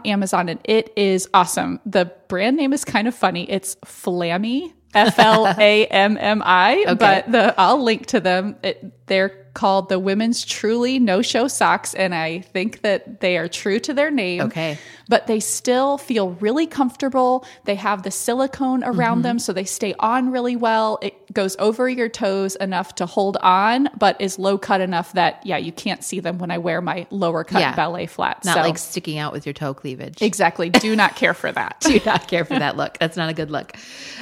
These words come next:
Speaker 2: Um, I am obsessed with readers.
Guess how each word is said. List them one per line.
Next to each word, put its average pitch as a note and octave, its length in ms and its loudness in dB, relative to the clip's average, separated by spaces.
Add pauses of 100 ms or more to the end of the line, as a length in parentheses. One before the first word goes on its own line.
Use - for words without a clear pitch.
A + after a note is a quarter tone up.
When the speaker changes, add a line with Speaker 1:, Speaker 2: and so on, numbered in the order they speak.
(140)
Speaker 2:
Um, F3 400 2 (240)
I G3+ 240 6
am A3+ 200 0
obsessed G3 460 -2
with F3 260 -2 (120)
readers. F#3+ 720 0